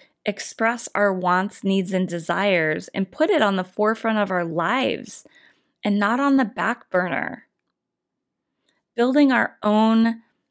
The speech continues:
self-security makes us become people who are not willing to tolerate the misbehaviors of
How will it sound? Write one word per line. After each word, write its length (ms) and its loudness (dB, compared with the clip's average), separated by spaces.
self-security 1300 -2
makes 340 0
us 140 0
become 380 0
people 380 -2
who 120 -8
are 160 0
not 580 0
willing 460 2
to 80 -4
tolerate 840 -2
the 160 2
misbehaviors 1600 -2
of 480 -2